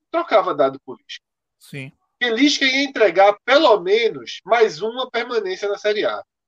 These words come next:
Speaker 1: E aí lá pra janeiro o Bahia depois viu o que é que fazia. Tá? Porque de novo o Bahia tá, mesmo que o Bahia não lute ponto a ponto pra cair, como o Cássio Cardoso sugeriu, que pode acontecer, e dá sinais que pode acontecer,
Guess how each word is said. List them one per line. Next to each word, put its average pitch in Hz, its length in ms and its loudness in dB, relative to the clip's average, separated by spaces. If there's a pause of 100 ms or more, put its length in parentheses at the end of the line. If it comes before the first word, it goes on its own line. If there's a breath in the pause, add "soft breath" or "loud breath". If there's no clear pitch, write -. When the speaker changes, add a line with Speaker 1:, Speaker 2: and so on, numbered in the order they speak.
Speaker 1:
E 277 60 -2
aí 269 160 2
lá 247 160 0
pra 226 160 0
janeiro 208 380 4
o - 20 -12
Bahia 202 240 6
depois 190 340 -2
viu 185 120 -14
o - 20 -20
que - 60 -12
é 180 40 -12
que - 60 -20
fazia. - 260 -8 (1500)
Tá? - 80 -8
Porque 226 180 -4
de 339 160 0
novo 226 340 4
o 277 40 -18
Bahia 220 500 4
tá, - 300 4
mesmo 339 260 2
que 330 80 -2
o 311 60 -4
Bahia 196 320 2
não 196 160 -2
lute 175 420 -10
ponto 190 260 -6
a 156 60 -4
ponto 143 500 -8 (460)
pra - 160 4
cair, 156 380 0
como 165 200 -10
o 147 60 -14
Cássio 151 260 0
Cardoso 139 420 -8
sugeriu, 139 640 -8 (140)
que 139 80 -18
pode 143 220 0
acontecer, 139 440 -2
e 170 80 0
dá 185 140 4
sinais 175 420 2
que - 140 -20
pode 143 180 2
acontecer, 160 600 -6